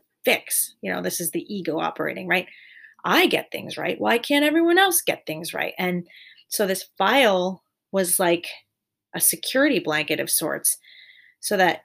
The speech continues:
if anyone ever accused me of making a mistake as far as the facts were concerned, I could pull out the file and be like,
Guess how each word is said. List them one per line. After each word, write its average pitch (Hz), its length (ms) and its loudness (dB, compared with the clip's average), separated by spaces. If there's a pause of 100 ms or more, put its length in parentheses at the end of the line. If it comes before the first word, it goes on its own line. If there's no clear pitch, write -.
if 185 160 -6
anyone 226 320 2
ever 185 220 2 (200)
accused 196 400 -4
me 185 340 -2
of 170 140 -4
making 165 320 -2
a 156 40 -4
mistake 151 520 -2
as 156 220 -2
far 170 180 2
as 160 320 0
the 170 80 -4
facts 156 400 -2
were 175 80 -2
concerned, 165 380 -4
I 180 180 2 (120)
could - 180 -6
pull 202 160 0
out 185 160 2
the 170 60 -6
file 196 320 2
and 165 100 -6
be 156 100 -2
like, 160 160 -2